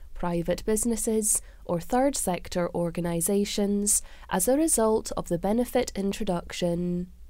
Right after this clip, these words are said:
The equivalent U K benefits, D L A, P I P, and A A, will reduce in caseload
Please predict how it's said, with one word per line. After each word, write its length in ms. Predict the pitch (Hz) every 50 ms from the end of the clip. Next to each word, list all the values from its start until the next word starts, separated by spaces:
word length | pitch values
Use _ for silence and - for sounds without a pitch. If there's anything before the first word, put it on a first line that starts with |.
| - - - - - - - - -
The 160 | 196 185 175
equivalent 640 | 170 170 - - 185 175 165 175 175 175 175 196 - -
U 280 | 196 185 208 233 294 311
K 240 | - - 180 170
benefits, 840 | 170 180 170 175 170 170 - - 175 185 - - - - - - - - - - - - - - 185
D 240 | 196 202 208 247 - -
L 240 | 254 269 277 302 - - 202
A, 460 | 185 180 175 170 170 175 180 202 - - - - -
P 260 | - 226 202 185 185 -
I 280 | 170 170 170 170 170 165
P, 500 | - - 180 175 170 170 170 175 175 175 - - -
and 260 | - 175 170 180 175 - -
A 240 | 202 208 240 269 - -
A, 480 | 196 190 190 190 196 196 196 196 202 - - - - - - - -
will 200 | - 185 180 170
reduce 500 | 180 175 165 - 220 226 254 254 - -
in 220 | - 302 320 320
caseload 800 | - - 214 208 208 208 - - 220 220 214 214 220 220 214